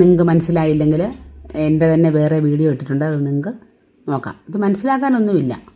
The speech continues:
സൂക്ഷിച്ച് നോക്കി അങ്ങ് ചെയ്താൽ മതി.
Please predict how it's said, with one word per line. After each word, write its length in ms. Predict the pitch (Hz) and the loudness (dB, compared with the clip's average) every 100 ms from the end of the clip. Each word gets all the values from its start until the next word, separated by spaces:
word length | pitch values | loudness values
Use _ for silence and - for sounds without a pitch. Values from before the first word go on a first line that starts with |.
| _ _ _ _ _ _ _ _ _ _ _ _ - - - | _ _ _ _ _ _ _ _ _ _ _ _ -20 -20 -20
സൂക്ഷിച്ച് 340 | - 180 - 170 | -8 -8 -4 0
നോക്കി 180 | 156 151 147 | 0 0 -2
അങ്ങ് 100 | 143 139 | -2 -4
ചെയ്താൽ 260 | 143 143 117 | -4 -4 -6
മതി. 160 | - | -8